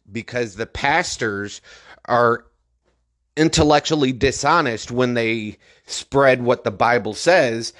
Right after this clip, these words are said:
and the Christians don't read the Bible themselves, so they have no idea what it actually says.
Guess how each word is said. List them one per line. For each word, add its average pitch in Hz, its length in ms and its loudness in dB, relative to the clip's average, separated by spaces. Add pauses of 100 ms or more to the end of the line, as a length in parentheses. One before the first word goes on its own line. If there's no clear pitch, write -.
(240)
and 123 160 -2
the 117 80 -2
Christians 139 680 0
don't 123 260 2
read 139 180 0
the 123 60 0
Bible 123 400 0
themselves, 139 600 -2
so 131 100 -12
they 180 220 2
have 160 340 -4
no 123 460 2
idea 123 460 0
what 117 220 -2
it 117 220 -10
actually 110 480 -2
says. 127 520 0